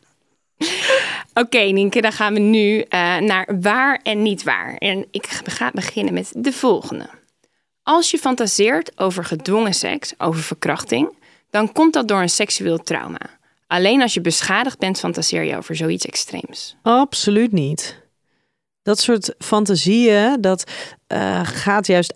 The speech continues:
Speaker 2: eigenlijk heel erg over, ehm, over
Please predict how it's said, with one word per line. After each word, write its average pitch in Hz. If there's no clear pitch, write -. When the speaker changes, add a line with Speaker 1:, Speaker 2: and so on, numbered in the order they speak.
Speaker 2:
eigenlijk 202
heel 190
erg 175
over, 160
ehm, 160
over 160